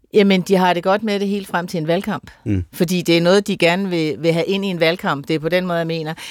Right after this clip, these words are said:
Speaker 1: Altså, de vil gerne, de vil gerne stå i en valgkamp, som, som de, øh, de, altså fornuftens stemme, de økonomisk ansvarlige.
Speaker 2: De voksne.
Speaker 1: De voksne. Og de siger jo, og det er jo det, altså, øh, hvor både, øh, der Jens og jeg jo begge, øh, beskæftiger os med. Altså,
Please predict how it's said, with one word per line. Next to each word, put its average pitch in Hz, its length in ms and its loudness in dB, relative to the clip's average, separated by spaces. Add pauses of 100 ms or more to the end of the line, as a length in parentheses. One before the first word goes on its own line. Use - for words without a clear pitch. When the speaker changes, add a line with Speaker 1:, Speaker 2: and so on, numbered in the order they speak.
(100)
Speaker 1:
Altså, 160 260 0
de 185 200 -2
vil 226 120 4
gerne, 196 400 2
de 208 80 -6
vil 220 120 -2
gerne 196 260 2
stå 202 240 0
i 190 60 0
en 180 140 -2
valgkamp, 170 580 -2
som, 160 420 -2
som 170 300 -2
de, 160 320 -4
øh, 151 240 2 (340)
de, 165 260 -4
altså 165 180 0
fornuftens 170 560 0
stemme, 175 340 0
de 190 120 -2
økonomisk 170 580 -2
ansvarlige. 160 600 0
Speaker 2:
De 90 80 -6
voksne. 98 380 -4 (300)
Speaker 1:
De 175 160 -2
voksne. 170 420 2 (160)
Og - 140 0
de 226 100 2
siger 254 280 2
jo, 208 160 4 (240)
og 165 120 -6
det 190 60 4
er 180 40 6
jo 175 40 2
det, 202 260 -2 (140)
altså, 165 340 2 (140)
øh, 139 200 -2
hvor 156 140 -2
både, 175 540 0
øh, 143 320 -2
der 165 120 2
Jens 165 280 0
og 175 80 2
jeg 151 200 2
jo 160 160 -2 (100)
begge, 160 340 -2 (120)
øh, 151 220 0
beskæftiger 170 520 0
os 160 60 -4
med. 180 100 0 (200)
Altså, 175 220 2